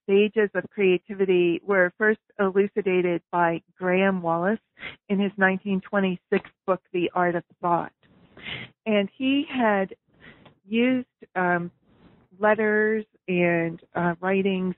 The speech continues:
of many, many creative luminaries from the past and kind of sorted through those to try to find out how they described their creative process. And he came up with four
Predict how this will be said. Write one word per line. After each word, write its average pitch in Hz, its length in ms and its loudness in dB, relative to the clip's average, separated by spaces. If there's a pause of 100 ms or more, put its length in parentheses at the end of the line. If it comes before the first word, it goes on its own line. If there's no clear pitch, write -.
(120)
of 170 360 0 (420)
many, 220 320 0
many 196 560 0 (100)
creative 190 480 2
luminaries 185 640 0
from 180 140 -2
the 175 120 0
past 180 500 -2
and 180 200 -2
kind 190 280 -2
of 170 120 -2 (520)
sorted 226 340 0 (140)
through 214 240 2
those 165 320 -4 (160)
to 190 80 0
try 185 340 0
to 180 160 -4
find 175 260 0
out 170 240 2 (320)
how 202 260 -4
they 185 180 -2
described 175 500 -2
their 165 120 -4
creative 175 520 -2
process. - 520 -2 (760)
And 202 140 0
he 233 160 -2
came 220 280 -2
up 185 140 0 (160)
with 180 220 0 (400)
four 214 500 0